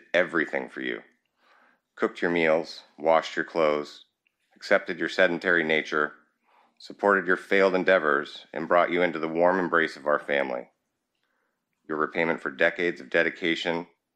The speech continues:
trust, and love? To plot his murder on Christmas Eve, while in the presence of his parents and grandchildren. Pain you have delivered to us is immeasurable.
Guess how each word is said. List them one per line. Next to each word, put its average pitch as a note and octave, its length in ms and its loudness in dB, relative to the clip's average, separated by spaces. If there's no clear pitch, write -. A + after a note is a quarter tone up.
trust, - 640 0
and D2 160 -4
love? F2+ 400 2
To - 60 -20
plot G#2+ 420 2
his F#2 160 -4
murder D#2+ 540 0
on C#2+ 160 -2
Christmas - 500 -8
Eve, D2 440 -8
while E2 180 2
in D#2 60 2
the D2+ 60 -6
presence F2+ 380 -2
of D2+ 80 -6
his C#2+ 120 -8
parents F#2 560 0
and C#2+ 160 -10
grandchildren. C#2 640 -10
Pain A#2+ 220 2
you B2 60 2
have A2 100 0
delivered A2 380 2
to G#2 120 2
us G2 160 2
is F2 120 -10
immeasurable. F2 760 -2